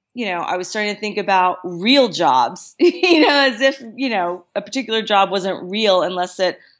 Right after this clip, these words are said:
looked good on my resume or it would get me into a good M B A or P H D program. And, um,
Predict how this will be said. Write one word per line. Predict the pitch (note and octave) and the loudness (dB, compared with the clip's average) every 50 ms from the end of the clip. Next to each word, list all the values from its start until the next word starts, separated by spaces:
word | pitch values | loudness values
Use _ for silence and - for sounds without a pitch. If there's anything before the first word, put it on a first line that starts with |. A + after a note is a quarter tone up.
| _ - | _ -10
looked | G#3 G3+ F3 F3+ | -10 -10 -8 -6
good | F#3+ G#3+ G#3 | -4 -2 0
on | G#3 G#3 G3+ | 0 0 2
my | G3 G3 F#3+ | 2 2 2
resume | F3 F#3 F#3 F3+ F3 E3+ G3 F#3+ F#3 F#3 F3+ F3 F3 | 2 2 0 0 0 -4 -4 -2 -2 0 0 0 0
or | D#3+ A#2 F3 F#3 F3+ F3+ | -2 -2 -2 0 0 -2
it | F3 C#3+ - | -2 -2 -2
would | F3+ F#3 F3 F3 E3 - - | -2 -2 -2 -2 -4 -6 -4
get | D3+ G3+ - - | 0 0 0 0
me | G3+ G3 F#3+ | 0 -2 -2
into | F#3 F#3 F3+ - - F#3 | -2 -4 -4 -4 -4 -4
a | F3 | -4
good | E3+ - F3+ F3 F3 F3 - | -2 0 0 2 2 0 0
M | - F#3 F#3 | -2 -4 -4
B | E3 F3+ F3 F3 F3 | -2 0 2 2 2
A | E3+ F3 F3 | 2 2 0
or | E3+ E3+ | -2 -2
P | - - F3+ | 0 0 2
H | F3 E3 - - | 2 2 -2 -4
D | - G#3 A3+ | -4 -4 -4
program. | A3 - F#3 E3+ D3+ E3 E3+ E3 E3 E3 E3 D#3+ - _ - - - _ _ _ _ _ _ _ _ | -2 0 0 0 0 -2 -2 -2 0 -2 -2 -4 -8 _ -20 -20 -20 _ _ _ _ _ _ _ _
And, | - B3 B3 B3 B3 B3 B3 B3 | 2 2 4 4 4 4 4 4
um, | B3 A#3+ A#3+ A#3 A#3 A#3 A#3 A#3 A#3+ - | 4 4 4 2 0 0 -4 -8 -12 -16